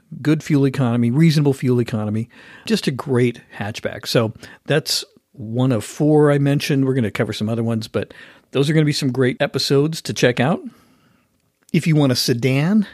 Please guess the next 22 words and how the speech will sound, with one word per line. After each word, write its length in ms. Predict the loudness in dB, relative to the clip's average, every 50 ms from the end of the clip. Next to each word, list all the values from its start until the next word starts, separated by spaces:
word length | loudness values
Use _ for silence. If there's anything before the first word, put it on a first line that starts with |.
| -16 -16 -12
there's 160 | -10 -8 -4
some 340 | -2 0 2 2 2 2 0
really 300 | 0 -2 -2 -2 -2 -2
great 280 | -2 -2 -2 -2 -2 -2
sedans 540 | -4 -4 -6 -6 -6 -6 -6 -4 -2 2 2
out 220 | 2 2 0 0
there. 280 | 0 0 0 -2 -4 -8 -14 _ _ _ _ _ _ _ _ _ _ -10 -4 -2
Lexus 680 | 0 0 0 0 0 0 0 0 0 -2 -4 -6 -8 _ _ _ _
has 180 | -4 -4 -2 -2
some 140 | 0 0 0
great 260 | 2 2 0 0 -2
stuff 400 | -4 -6 -6 -6 -8 -12 -18 -20 _ _ _ -12
that 180 | -8 -8 -6 -2
we 120 | 0 0
haven't 180 | 2 2 0 2
talked 240 | 0 0 0 0 -4
about 180 | -4 -4 -4
yet 220 | -2 -2 -2 -4 -4 -8 -6 -2
I 40 | 0
wanna 180 | 2 2 2
dig 240 | 2 2 2 2 2
into. 440 | 0 -2 -2 -2 -2 0 0 0